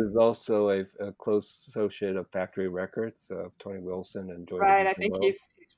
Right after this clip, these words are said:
Speaker 2: from the North. Is he from Manchester?
Speaker 1: He's from Manchester originally,
Speaker 2: Yeah,
Speaker 1: yeah.
Speaker 2: okay. All right, yeah. So, he's, yeah, he's that generation. I think he's in his early sixties or so. But he, uh, c-, clearly his life, uh, took a bit of a turn, and he decided to, uh,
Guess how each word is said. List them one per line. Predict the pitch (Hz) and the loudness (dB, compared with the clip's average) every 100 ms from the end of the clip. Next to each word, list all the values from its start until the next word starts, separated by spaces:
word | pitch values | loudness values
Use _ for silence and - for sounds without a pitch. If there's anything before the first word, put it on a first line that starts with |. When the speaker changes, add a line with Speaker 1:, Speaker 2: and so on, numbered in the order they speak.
| - | -4
Speaker 2:
from | 208 208 | -2 -2
the | 175 | -4
North. | 156 139 | -4 -6
Is | 165 156 | -6 -6
he | 185 | -8
from | 208 208 | -6 -6
Manchester? | 202 202 202 202 123 | -6 -8 -10 -4 -2
Speaker 1:
He's | 107 - | -2 4
from | 120 107 | 4 4
Manchester | 98 92 90 - 87 95 | -2 -4 -12 -12 -14 -12
originally, | 87 330 151 | -10 -6 -6
Speaker 2:
Yeah, | 151 | -6
Speaker 1:
yeah. | |
Speaker 2:
okay. | - - - - 135 _ _ _ _ _ _ | -8 -12 -18 -20 -20 _ _ _ _ _ _
All | 165 | -8
right, | 196 165 151 165 - | -4 -4 -4 -8 -8
yeah. | 190 190 151 143 | -6 -4 -4 -6
So, | 143 - 175 165 156 | -10 -8 -6 -2 -2
he's, | 156 | 0
yeah, | 170 143 | 2 0
he's | 147 151 | 0 -4
that | 160 - | -8 -6
generation. | 160 147 139 143 - 147 | -8 -6 -8 -8 -10 -12
I | |
think | 139 143 147 | -12 -12 -10
he's | 135 135 | -10 -8
in | 143 | -10
his | 135 139 | -8 -8
early | 139 143 _ | -8 -10 _
sixties | - - 151 147 | -20 -12 -10 -10
or | |
so. | 151 147 151 - - | -12 -12 -12 -14 0
But | 180 156 156 | 4 4 4
he, | 165 160 151 | 0 2 2
uh, | 151 147 156 170 147 143 - | 2 0 -4 -8 -10 -12 -14
c-, | 117 | -14
clearly | - 165 151 151 | -8 -6 -4 -4
his | 147 135 143 | -6 -10 -10
life, | 143 143 139 147 | -8 -8 -8 -8
uh, | 143 139 | -8 -8
took | - 156 | -10 -10
a | 143 | -8
bit | 147 | -6
of | 143 | -6
a | 135 | -10
turn, | 147 151 185 | -8 -8 -6
and | 160 | -8
he | 151 | -8
decided | 160 - 160 160 160 | -12 -10 -10 -10 -12
to, | - 165 160 | -12 -10 -8
uh, | 165 165 160 160 165 | -10 -10 -10 -10 -12